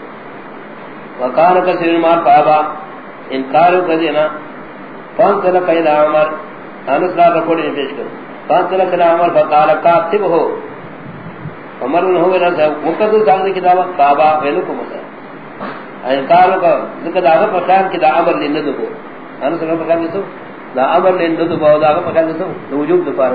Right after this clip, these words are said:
عمر نے ہو بتا کی وجوب دو پر فضربه بذرہ۔ تو یہ سب کے سب حکمت ہو گیا۔ فضربه بذرہ،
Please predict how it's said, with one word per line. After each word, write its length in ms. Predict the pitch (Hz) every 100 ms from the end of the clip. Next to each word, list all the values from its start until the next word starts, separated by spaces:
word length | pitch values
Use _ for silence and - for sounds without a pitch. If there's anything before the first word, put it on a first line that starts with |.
| 123
عمر 160 | 147
نے 180 | 143 135
ہو 80 | 135 131
بتا 200 | 123 123
کی 180 | - - - - 117
وجوب 240 | 135 175 151
دو 60 | 143
پر 180 | 127 110 - - - - -
فضربه 520 | 127 131 139 139 156 185
بذرہ۔ 320 | 170 165 165 - - -
تو 80 | 214
یہ 120 | 202 -
سب 60 | 139 131
کے 60 | 127
سب 60 | 170
حکمت 440 | - 143 147 185
ہو 60 | -
گیا۔ 80 | - - - -
فضربه 480 | 269 269 277 277 156
بذرہ، 600 | 185 180 170 151 151 151